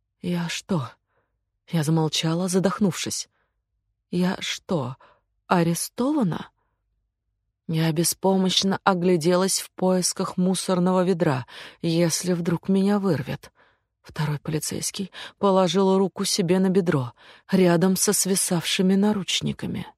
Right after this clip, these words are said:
«Ваш муж, с которым у вас семейные проблемы, там дальше по коридору, борется за свою жизнь после того, как проглотил опасное вещество,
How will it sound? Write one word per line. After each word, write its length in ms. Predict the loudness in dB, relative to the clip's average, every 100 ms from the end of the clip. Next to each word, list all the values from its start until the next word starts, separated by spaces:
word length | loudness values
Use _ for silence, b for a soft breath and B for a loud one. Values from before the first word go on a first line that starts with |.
| _ _ _ _ _ _ _ _ _ _ _ _ _ _ _
«Ваш 460 | -4 2 2 2 0
муж, 520 | 2 2 -2 -6 -14 _ _ _ -8
с 100 | 0
которым 360 | 2 4 6
у 80 | 6
вас 180 | 4 4
семейные 580 | 2 2 4 4 2 0
проблемы, 680 | 0 0 0 0 -2 -6 -8 _ _ _ _
там 240 | -2 2 4
дальше 340 | 4 4 2
по 140 | 0 -2
коридору, 600 | 0 2 2 0 0 -4 B B
борется 640 | 2 6 6 6 4 2
за 140 | 4 4
свою 420 | 2 2 4 2
жизнь 400 | 4 2 4 2
после 460 | 2 0 2 0
того, 500 | 2 2 4 2 2 -2 B B
как 260 | 2 2 2
проглотил 640 | 0 2 4 2 4 2
опасное 500 | 4 2 2 2 2
вещество, 800 | 2 2 0 -2 -2 -2 0 0